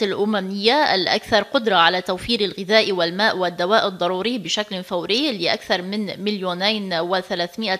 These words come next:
ألف شخص في غزة يظهر لا مبالاة قاسية تجاه ما حذر منه كبار الخبراء في العالم من خطر المجاعة الذي يلوح في الأفق. مدير عمليات الطوارئ في منظمة الصحة العالمية مايكل راين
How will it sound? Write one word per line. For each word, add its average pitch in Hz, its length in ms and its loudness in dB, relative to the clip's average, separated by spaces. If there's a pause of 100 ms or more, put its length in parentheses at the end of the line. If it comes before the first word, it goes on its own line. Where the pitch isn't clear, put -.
(140)
ألف 190 140 -4
شخص - 360 -4
في 175 140 -8
غزة 226 460 6 (320)
يظهر 226 540 4
لا 277 220 8
مبالاة 262 520 4 (140)
قاسية 208 460 2
تجاه 202 460 0
ما 190 140 0
حذر 214 440 2
منه 220 260 0
كبار 208 380 2
الخبراء 196 720 2
في - 160 -6
العالم 180 540 2 (260)
من 196 220 -4
خطر 214 360 4
المجاعة 196 640 2
الذي 196 380 0
يلوح 196 340 0
في 196 180 -2
الأفق. 170 560 -2 (260)
مدير 214 360 2
عمليات 180 500 2
الطوارئ 196 460 4
في - 140 -8
منظمة 190 540 -2
الصحة 196 420 -6
العالمية 190 580 0
مايكل 190 480 -2
راين 269 320 2